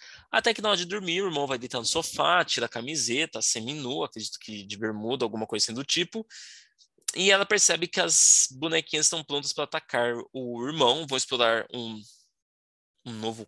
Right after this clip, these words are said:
corpo, uma nova, eu uso o termo aqui, daqui a pouco eu vou lembrar, mas enfim. E ela vê aquilo e ela sai da casa e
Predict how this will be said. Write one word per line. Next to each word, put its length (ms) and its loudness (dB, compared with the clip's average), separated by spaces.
corpo, 460 0
uma 180 -4
nova, 680 2
eu 60 -2
uso 140 -2
o 40 -8
termo 200 -4
aqui, 180 -8
daqui 160 -2
a 60 -10
pouco 200 -8
eu 40 -6
vou 80 2
lembrar, 280 2
mas 220 0
enfim. 380 -6
E 760 2
ela 280 2
vê 360 0
aquilo 600 -4
e 80 0
ela 180 0
sai 360 4
da 120 0
casa 460 -2
e 60 -10